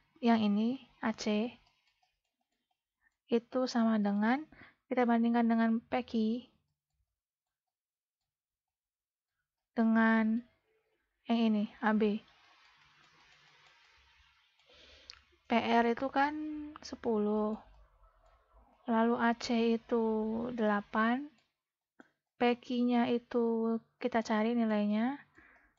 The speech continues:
A B-nya itu adalah enam, maka P Q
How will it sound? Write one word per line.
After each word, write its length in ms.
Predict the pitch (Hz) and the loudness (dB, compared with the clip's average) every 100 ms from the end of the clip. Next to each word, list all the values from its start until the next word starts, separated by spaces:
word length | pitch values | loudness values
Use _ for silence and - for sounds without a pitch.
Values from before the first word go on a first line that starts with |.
| _ _ | _ _
A 240 | 240 220 226 | -2 0 2
B-nya 560 | 220 226 226 220 220 | 2 4 4 4 4
itu 240 | 214 - 285 | 0 -2 -2
adalah 400 | 262 233 233 233 | 0 2 2 2
enam, 400 | 214 214 202 226 | 0 0 0 -2
maka 480 | 254 220 - 269 294 - _ _ _ _ _ _ _ _ _ _ - | -4 -4 -2 -2 -2 -12 _ _ _ _ _ _ _ _ _ _ -2
P 80 | 262 | -2
Q 60 | - | -2